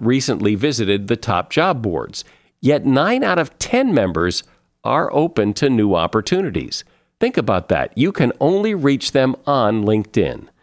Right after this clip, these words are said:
That's why a new hire is made every ten seconds using LinkedIn.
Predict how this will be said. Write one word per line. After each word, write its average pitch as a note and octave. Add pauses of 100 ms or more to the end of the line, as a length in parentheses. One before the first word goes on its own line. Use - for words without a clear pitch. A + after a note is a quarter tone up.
(240)
That's B2
why A2+
a G2+
new B2
hire A2
is G2+
made G2+
every C#3
ten E3
seconds A2
using G#2
LinkedIn. G2+